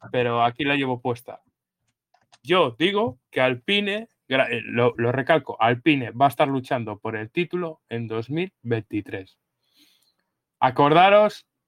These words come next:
de Honda en dos mil ocho. Todo era una ruina, todo era malo, to-, los pilotos eran unos paquetes, no valían pa' nada. Ojo con Alpine <laughs> en dos mil veintitrés,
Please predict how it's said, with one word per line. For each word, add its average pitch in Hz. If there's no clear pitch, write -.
de 135
Honda 170
en 127
dos 123
mil 160
ocho. 123
Todo 156
era 147
una 135
ruina, 143
todo 139
era 123
malo, 131
to-, 139
los 120
pilotos 131
eran 135
unos 120
paquetes, 139
no 123
valían 127
pa' 113
nada. 104
Ojo 202
con 143
Alpine 175
<laughs> 127
en 135
dos 143
mil 165
veintitrés, 156